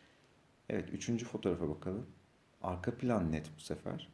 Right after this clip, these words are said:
Onun önündeki objelerin net alan derinliğinin dışında kaldığını görüyoruz. Son fotoğrafa da baktığımızda üç objenin de birden net olduğunu görüyoruz. Yani F değerini yükselterek çekilmiş.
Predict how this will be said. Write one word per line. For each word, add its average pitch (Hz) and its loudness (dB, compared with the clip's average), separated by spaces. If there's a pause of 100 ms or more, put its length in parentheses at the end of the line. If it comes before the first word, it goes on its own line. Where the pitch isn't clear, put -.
(600)
Onun 92 2
önündeki 90 4
objelerin 98 4
net - 2
alan 87 6
derinliğinin 80 4
dışında 95 2
kaldığını 65 0
görüyoruz. - -6 (540)
Son 113 0
fotoğrafa 85 2
da 78 4
baktığımızda 76 -2 (460)
üç - 2
objenin 82 6
de 76 -2
birden 107 0 (320)
net 98 2
olduğunu 73 2
görüyoruz. - -4 (340)
Yani 98 4
F - -6
değerini 95 6
yükselterek 87 2 (220)
çekilmiş. - -8